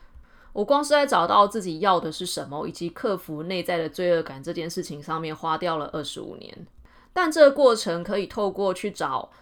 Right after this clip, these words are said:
适合的生涯规划师跟适-，适合的咨商师，这个时间可以大幅度的被缩短。难道时间不是成本吗？时间其实是最贵的成本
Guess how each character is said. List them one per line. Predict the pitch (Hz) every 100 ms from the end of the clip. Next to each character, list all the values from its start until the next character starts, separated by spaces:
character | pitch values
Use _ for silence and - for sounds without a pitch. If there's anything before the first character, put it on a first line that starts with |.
| _ -
适 | - 226
合 | - 170
的 | 170 175
生 | 220 214
涯 | 190
规 | 185 196
划 | 208 185
师 | 180 190 185
跟 | 196 190
适-， | 196 -
适 | - 262 196
合 | 160
的 | 156 156
咨 | - 190
商 | 180 165
师， | 170 - 160 156 - - -
这 | -
个 | 294 233
时 | 202
间 | 190 208 214
可 | 214
以 | 156
大 | 202 175
幅 | 160 156
度 | 156 170
的 |
被 | 156 156
缩 | 151 147
短。 | 147 - - - -
难 | 208
道 | 240
时 | 262 180
间 | 185
不 | 185 175
是 | 180
成 | 165 147
本 | - -
吗？ | - -
时 | - 196
间 | 233 233
其 | 190
实 | 160
是 |
最 | 185 175
贵 | 160 156
的 |
成 | - -
本 | -